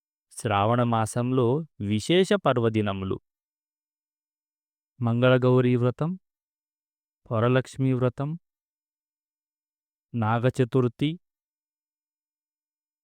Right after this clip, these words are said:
పుత్రద ఏకాదశి, రాఖీ పూర్ణిమ,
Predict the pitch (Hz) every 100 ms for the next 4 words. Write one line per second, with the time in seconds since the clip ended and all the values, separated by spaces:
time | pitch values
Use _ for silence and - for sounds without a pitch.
0 | _ - 120 - 127 127 131 131 123 127
1 | 127 127 - 156 170 _ _ _ _ _
2 | _ 110 98 101 98 - 135 - 127 127
3 | 131 135